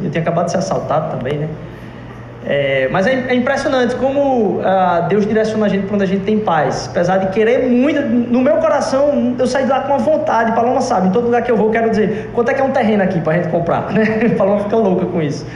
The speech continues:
É, e ele nunca compra terreno nenhum, né? Só da boca pra fora mesmo. Eu sei que várias esposas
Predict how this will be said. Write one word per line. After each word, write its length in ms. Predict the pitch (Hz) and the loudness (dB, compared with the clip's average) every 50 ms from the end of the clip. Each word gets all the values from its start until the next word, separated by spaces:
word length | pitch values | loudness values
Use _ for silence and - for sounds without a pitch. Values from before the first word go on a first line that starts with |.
| - - - - - - - - | -14 -14 -14 -14 -14 -12 -6 -2
É, 680 | - 151 156 156 156 151 151 147 147 143 139 139 143 | 0 2 2 2 2 2 2 2 2 2 0 0 0
e 80 | 160 175 | 0 2
ele 80 | 196 | 2
nunca 180 | 220 262 262 285 | 2 2 0 0
compra 220 | - 254 240 247 | 0 0 0 0
terreno 280 | 240 240 226 233 240 240 | 0 2 2 2 2 2
nenhum, 220 | 285 294 233 190 | 0 0 2 2
né? 140 | 170 170 175 | 2 0 0
Só 260 | 170 - 196 208 226 | 0 0 0 0 0
da 140 | 226 202 202 | 0 0 0
boca 200 | 196 202 202 220 | 0 0 0 -2
pra 120 | 214 233 214 | 0 0 0
fora 260 | 190 - 180 156 147 | 0 0 0 0 0
mesmo. 320 | 147 143 123 117 131 180 - - | 0 -2 -2 -4 -6 -6 -4 -2
Eu 80 | 247 | -2
sei 180 | 247 247 262 247 | 0 0 0 0
que 140 | - - 220 | 0 0 0
várias 260 | 185 196 202 208 196 | 0 0 0 0 0
esposas 640 | 196 208 - - - 175 175 165 190 180 - - | 0 -2 -2 -2 -2 0 0 0 0 -2 -2 -6